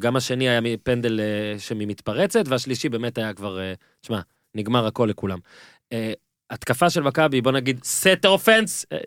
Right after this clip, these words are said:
אם אני צביקה שרף, לא קיימת כרגע, מאוד קשה לה לפחות, בוא נגיד. אה, זה משהו שיצטרך לפתור. מיכה,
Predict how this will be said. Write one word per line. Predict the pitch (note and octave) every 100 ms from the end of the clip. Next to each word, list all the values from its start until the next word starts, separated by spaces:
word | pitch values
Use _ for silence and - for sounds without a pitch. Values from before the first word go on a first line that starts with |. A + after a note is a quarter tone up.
| - D3+
אם | D#3
אני | D#3
צביקה | C#3 D#3 E3 E3+
שרף, | G3 G3+ - _ _ _ _ _ _
לא | D#3 G#3
קיימת | A3+ G3+ D3+ B2+
כרגע, | B2+ A2 G#2 A2+
מאוד | C3+ F3 -
קשה | E3+ E3 D3+
לה |
לפחות, | A#2+ - F#2+ -
בוא | A2 G#2+
נגיד. | F#2 F2 - _ _ _ -
אה, | A2+
זה | A2+ D#3+
משהו | F#3 F3
שיצטרך | F3+ - F3 E3
לפתור. | D3+ - C#3 C3
מיכה, | D3 F3 D#3